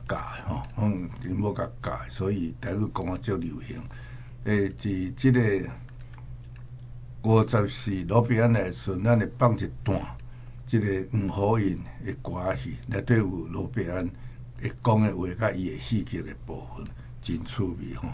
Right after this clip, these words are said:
欢迎各位来参，来，来，来，来，来参加来听伊演讲。咱讲到这台语的问题吼，咱为这农村去讲起，宋楚瑜讲起，为，为，为脱线的说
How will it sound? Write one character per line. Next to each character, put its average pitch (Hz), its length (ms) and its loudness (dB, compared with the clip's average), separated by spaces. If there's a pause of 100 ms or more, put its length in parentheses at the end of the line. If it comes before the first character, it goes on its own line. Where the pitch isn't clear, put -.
(160)
欢 95 140 -2
迎 85 140 -2
各 101 160 -4
位 85 280 -4 (160)
来 - 120 -4
参， - 240 -4 (420)
来， - 1000 -8
来， 87 80 -2 (120)
来， 85 200 -6 (140)
来， 87 260 -4
来 101 120 -2
参 95 280 0 (140)
加 95 220 4
来 87 200 0
听 - 240 -6
伊 85 120 -4
演 82 160 -4 (100)
讲。 92 120 -2 (1400)
咱 175 120 6
讲 175 160 8
到 151 80 10
这 165 140 8
台 117 240 6
语 127 240 8
的 107 80 8
问 95 300 -2
题 - 100 -4 (100)
吼， - 180 -2 (140)
咱 110 180 6
为 117 160 6
这 110 160 0
农 98 220 0
村 92 240 0
去 - 260 -4
讲 - 180 -4 (100)
起， - 240 -2 (100)
宋 123 300 6
楚 82 240 -6
瑜 82 200 -6
讲 87 240 -2
起， 87 360 -4
为， 95 180 -2 (680)
为， 104 240 2 (300)
为 107 220 4 (140)
脱 131 140 6
线 113 220 4 (100)
的 87 80 0
说 107 200 0